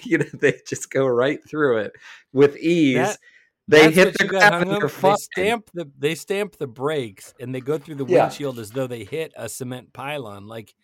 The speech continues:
Speaker 1: Yeah.
Speaker 2: if you stamp on the brakes, you can't brake so hard that you go through the windshield.
Speaker 1: No.
Speaker 2: That's not how cars work.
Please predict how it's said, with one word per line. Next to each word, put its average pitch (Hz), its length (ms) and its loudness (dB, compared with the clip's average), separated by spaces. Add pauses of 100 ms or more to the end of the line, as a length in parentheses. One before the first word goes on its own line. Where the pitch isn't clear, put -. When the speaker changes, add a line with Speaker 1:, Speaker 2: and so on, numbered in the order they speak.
(440)
Speaker 1:
Yeah. 156 260 4
Speaker 2:
if 165 80 -18
you 240 120 -10
stamp 269 320 -8
on 185 100 -6
the 135 80 -6
brakes, 151 560 -6
you 208 220 -10
can't 175 340 -4
brake 123 300 -6
so 104 240 -8
hard 123 380 -4
that 104 100 -18
you 110 140 -18
go 107 260 -6
through 135 240 -12
the 107 80 -8
windshield. 104 840 -12
Speaker 1:
No. 190 380 4
Speaker 2:
That's 202 160 -8
not 208 120 -2
how 170 140 -2
cars 165 420 -6
work. 90 460 -18